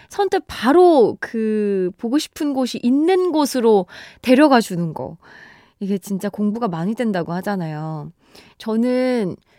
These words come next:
별을 천문대에서 본 건 아니고 제주도로 배를 타고 여행을 간 적이 있었는데 그때 이렇게 정박을 해요, 가다가. 밤에 근데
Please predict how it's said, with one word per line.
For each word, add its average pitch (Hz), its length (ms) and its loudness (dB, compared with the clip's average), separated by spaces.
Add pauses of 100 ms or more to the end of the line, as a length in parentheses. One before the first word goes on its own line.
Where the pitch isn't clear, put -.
(140)
별을 285 1120 0
천문대에서 359 1300 0
본 214 140 -4
건 208 140 -2
아니고 160 600 -4 (520)
제주도로 349 880 -2
배를 240 360 -2
타고 208 880 0
여행을 214 340 -2
간 185 200 -6
적이 165 180 -10
있었는데 156 840 -8 (100)
그때 - 280 -4
이렇게 196 120 -4
정박을 240 680 2
해요, 175 360 -2
가다가. 170 640 -4 (540)
밤에 269 380 -2
근데 214 520 -2